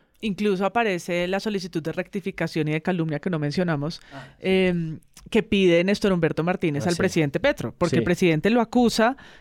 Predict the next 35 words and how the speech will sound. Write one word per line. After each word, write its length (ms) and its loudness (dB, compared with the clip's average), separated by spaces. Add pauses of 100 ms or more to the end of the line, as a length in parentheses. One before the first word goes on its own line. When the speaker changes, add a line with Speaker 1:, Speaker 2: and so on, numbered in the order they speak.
(100)
Speaker 1:
de 240 4
no 180 4
haber 260 4
sido 260 4
diligente 600 2
en 100 0
su, 440 0 (220)
en 160 0
su 140 -4
fiscalía, 720 2 (260)
Speaker 2:
Sí. 60 -20 (200)
Speaker 1:
eh, 360 4
para, 640 2 (260)
para 840 2
lo 120 2
que 120 -4
pasó 260 -4
con 100 0
la 80 2
Ruta 220 -4
del 100 -4
Sol 220 -6
dos, 520 2
Speaker 2:
Sí. 60 -14
Speaker 1:
con 140 -4
los 100 -6
procesos 460 0
de 80 0
la 80 0
Ruta 220 -2
del 80 0
Sol 180 2
dos, 240 2 (380)
por 200 4
su, 400 0